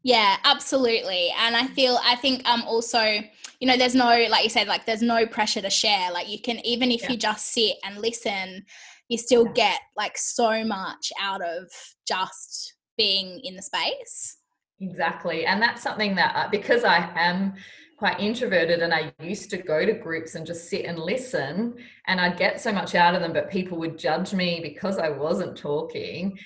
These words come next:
Speaker 2: I never ever push people to talk. It's always like, if you wanna share, you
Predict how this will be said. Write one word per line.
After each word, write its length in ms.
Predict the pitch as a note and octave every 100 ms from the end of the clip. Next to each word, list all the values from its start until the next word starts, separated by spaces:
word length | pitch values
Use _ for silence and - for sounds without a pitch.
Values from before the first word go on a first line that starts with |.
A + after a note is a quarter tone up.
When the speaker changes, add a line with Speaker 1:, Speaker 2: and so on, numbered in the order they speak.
| - -
Speaker 2:
I 80 | F3
never 380 | F3+ F#3 F#3 F#3
ever 260 | D#3+ E3+ D#3
push 300 | - F#3 -
people 300 | E3+ E3 E3
to 120 | D#3
talk. 420 | - E3+ F#3 D4
It's 200 | - -
always 360 | F3+ F3 D#3+ -
like, 220 | D#3 D#3
if 120 | E3
you 100 | D3+ D#3+
wanna 220 | G3+ G#3
share, 200 | - F3
you 160 | E3